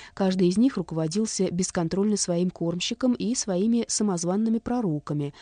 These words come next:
Кормщики скопческие назначались или, по крайней мере, утверждались в своём звании Селивановым.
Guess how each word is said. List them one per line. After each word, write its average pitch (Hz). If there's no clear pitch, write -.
Кормщики 196
скопческие -
назначались 160
или, 160
по 156
крайней 175
мере, 165
утверждались 170
в -
своём 156
звании 165
Селивановым. 170